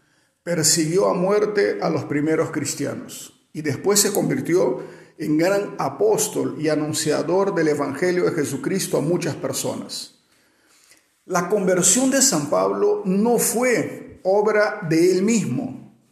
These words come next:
La conversión de San Pablo parte del mismo Señor que viene a su encuentro camino a Damasco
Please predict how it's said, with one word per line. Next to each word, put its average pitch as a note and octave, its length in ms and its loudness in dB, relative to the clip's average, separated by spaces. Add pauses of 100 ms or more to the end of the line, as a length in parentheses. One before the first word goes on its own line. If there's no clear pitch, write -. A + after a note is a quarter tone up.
(440)
La D3+ 180 -2
conversión D#3+ 540 0
de A3+ 100 4
San D3+ 240 2
Pablo G3 480 0
parte G#3 600 2
del D#3+ 240 2
mismo A#3 380 2
Señor E3+ 680 0 (360)
que E3 200 2
viene F#3+ 760 2
a D3 140 -2
su - 180 2
encuentro D#3+ 640 0
camino F3+ 380 0
a - 40 0
Damasco - 680 -2